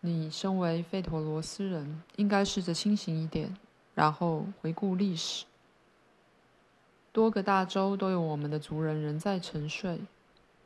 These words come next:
三千年前，我们的民族只在现属俄罗斯的领土生活。当时的黑暗力量已经笼罩全世界，唯有在这个现称俄罗斯的孤岛上，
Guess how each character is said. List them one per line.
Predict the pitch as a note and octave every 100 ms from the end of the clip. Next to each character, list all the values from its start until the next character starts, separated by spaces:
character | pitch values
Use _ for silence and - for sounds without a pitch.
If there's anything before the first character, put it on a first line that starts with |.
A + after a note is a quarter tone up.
| _ _ _ -
三 | - G#3 G#3
千 | A3 G#3 G3
年 | E3 E3
前， | - D#3+ D#3 E3 - _ - -
我 | E3+
们 | E3+
的 | F3
民 | F3 F3+ G3
族 | F3+ F3 F3+
只 | -
在 | D#3 F3+
现 | F3+ - G3+
属 | E3+ D#3 C#3+ - -
俄 | F3+
罗 | D#3+ D#3+
斯 | E3+ G3
的 | F#3+
领 | D#3+ D#3
土 | E3 D3+ -
生 | - F#3 F#3+
活。 | - D3 D3+ E3 _ _ _ _ _ _ _ _
当 | A3 A#3
时 | A3+ F#3
的 | F#3
黑 | F#3+ G3
暗 | F#3+
力 | F#3+ F#3+
量 | F#3 F3+ -
已 |
经 | D#3+ F3
笼 | F3 D#3
罩 | G3 F#3
全 | F#3 E3
世 | E3 - F#3
界， | - - E3+ - _ _ _ _
唯 | - G3
有 | G3+
在 | F3+ G3+
这 | F#3+ G3+
个 | F#3
现 | - A3 F#3
称 | G3+ G3 G3 -
俄 | - G#3+
罗 | F3 D#3+ E3
斯 | - - G#3
的 | - - _
孤 | - G#3+ G#3+
岛 | G#3 -
上， | - D#3+